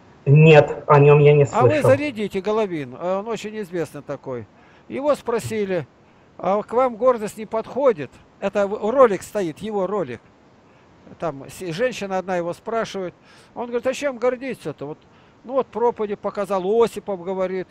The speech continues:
Speaker 2: знает профессор, Алфеев, митрополит Илларион. Вот, начал говорить: «И вот, говорит, ещё я скажу вам, тут есть горячий такой проповедник.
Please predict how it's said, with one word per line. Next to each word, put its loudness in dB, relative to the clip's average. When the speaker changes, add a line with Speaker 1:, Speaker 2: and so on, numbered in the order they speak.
Speaker 2:
знает -6
профессор, -8
Алфеев, -2
митрополит -6
Илларион. -6
Вот, -12
начал -6
говорить: -8
«И -8
вот, -2
говорит, -8
ещё -6
я 0
скажу -8
вам, -6
тут -14
есть -10
горячий -2
такой -4
проповедник. -8